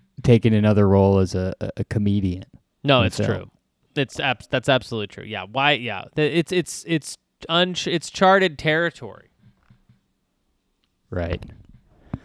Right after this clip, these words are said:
Speaker 1: That's kinda why, uh, Mor-, uh, that's why Johnny Depp hasn't worn a, a mustache in, in any roles since
Speaker 2: Mm-hmm.
Speaker 1: Mordecai, is because
Speaker 2: Yep.
Speaker 1: he captured lightning in a bottle
Speaker 2: That's
Speaker 1: in
Speaker 2: true.
Speaker 1: Mordecai.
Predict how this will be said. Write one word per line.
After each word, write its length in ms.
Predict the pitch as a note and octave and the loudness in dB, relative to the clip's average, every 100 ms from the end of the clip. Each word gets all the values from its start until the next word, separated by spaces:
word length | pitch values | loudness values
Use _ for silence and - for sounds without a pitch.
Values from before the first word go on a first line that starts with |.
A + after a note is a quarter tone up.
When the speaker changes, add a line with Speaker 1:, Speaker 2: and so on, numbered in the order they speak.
| - - | -12 6
Speaker 1:
That's 220 | C#3 - | 6 8
kinda 240 | G3 G3 | 10 12
why, 340 | F3+ E3 D#3 C#3+ | 12 12 12 12
uh, 340 | C3+ B2 A#2 | 12 12 12
Mor-, 400 | A#2+ C#3+ G#3+ F#3 | 10 12 12 10
uh, 160 | C#3 C#3 | 6 8
that's 220 | C#3+ - | 6 8
why 280 | D#3 D3 C3 | 10 12 10
Johnny 320 | B2+ C#3+ D3 | 10 8 8
Depp 240 | B2+ C#3+ C3+ | 8 6 8
hasn't 280 | C3 A#2+ A#2+ | 6 6 6
worn 280 | B2 B2 | 6 8
a, 300 | A2+ G2+ F#2+ - | 6 4 2 0
a 100 | G#2 | 4
mustache 720 | B2+ D3 - G2 E2 - - | 6 6 4 -2 -2 -8 -6
in, 160 | G2+ | -4
in 160 | G2+ G#2 | 0 2
any 220 | G#2 G#2+ | 2 4
roles 540 | G#2 G2+ G2 F#2+ - - | 6 6 6 4 -2 -8
since 220 | - G2+ A#2 | -2 0 2
Speaker 2:
Mm-hmm. 60 | |
Speaker 1:
Mordecai, 480 | G2+ G#2+ G2 F#2 - | 6 6 4 -2 -8
is 80 | G#2+ | -12
because 340 | G#2 A2 A2+ A2 | -6 0 0 0
Speaker 2:
Yep. 140 | G#2 | -2
Speaker 1:
he 40 | - - _ - | -6 -20 _ 4
captured 400 | D#3 E3 - D#3 | 8 8 10 8
lightning 500 | B2 C#3 D#3 C#3+ C#3 | 10 8 10 8 10
in 140 | B2+ | 10
a 40 | A2 | 8
bottle 520 | G#2 A2+ G#2+ E2+ - _ - | 6 8 6 4 -4 _ -6
Speaker 2:
That's 200 | B2 G#2+ | 0 2
Speaker 1:
in 40 | |
Speaker 2:
true. 80 | G#2 | 4
Speaker 1:
Mordecai. 560 | A2 G#2+ G#2+ F2+ E2+ | 6 6 4 2 2